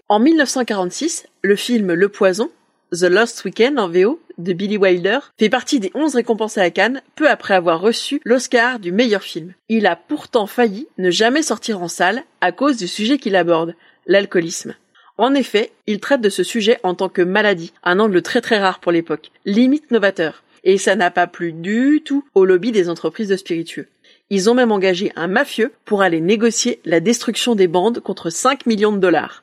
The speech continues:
ce que le patron de la Paramount a refusé avec cette magnifique punchline : « Une fois qu'on termine un film, on ne le fout pas aux chiottes en tirant la chasse. » En mille neuf cent cinquante-cinq, le film Marty obtient la Palme à Cannes. Cette fois-ci, tout seul,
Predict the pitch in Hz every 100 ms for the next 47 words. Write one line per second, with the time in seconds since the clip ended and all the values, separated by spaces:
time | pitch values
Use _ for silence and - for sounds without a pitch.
0 | _ - 208 202 170 226 233 - 220 156
1 | - 208 185 175 220 240 - 156 202 -
2 | 185 175 240 - 190 185 - 160 214 277
3 | 254 247 - 208 - 165 185 247 _ -
4 | 175 226 202 165 - 208 226 233 - 233
5 | 226 240 - 175 165 - 208 208 175 -
6 | 180 165 170 - 175 147 147 - - -
7 | - _ _ - 196 254 302 - 214 214
8 | 277 214 - 185 226 - - 190 254 233
9 | 185 208 - - 262 - 196 196 254 202
10 | - 220 214 170 165 185 160 - _ _
11 | - 294 302 285 247 - 330 - - 359
12 | - 196 185